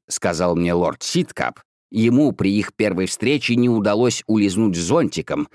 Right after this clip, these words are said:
принадлежавшим сэру Уоткину Бассету, и с той поры он, так сказать, покатился по наклонной плоскости. Хапает все без разбора. Зонтики, кувшинчики для сливок,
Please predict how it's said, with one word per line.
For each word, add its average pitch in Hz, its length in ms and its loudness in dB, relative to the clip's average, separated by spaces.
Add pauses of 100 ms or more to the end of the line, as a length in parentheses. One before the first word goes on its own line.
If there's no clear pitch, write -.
(200)
принадлежавшим 104 960 2
сэру 98 340 0
Уоткину 101 580 0
Бассету, 113 640 -2 (340)
и 87 140 -2
с - 80 -8
той 85 200 0
поры 95 440 0
он, 82 280 -2
так 82 180 -4
сказать, 95 540 -4
покатился 117 760 -2
по 101 200 -2
наклонной 92 640 0
плоскости. - 760 -6 (400)
Хапает 95 520 -2
все 123 260 0
без 95 240 0
разбора. 80 540 -2 (400)
Зонтики, 104 800 0 (220)
кувшинчики 113 680 0
для 76 220 -2
сливок, 101 540 0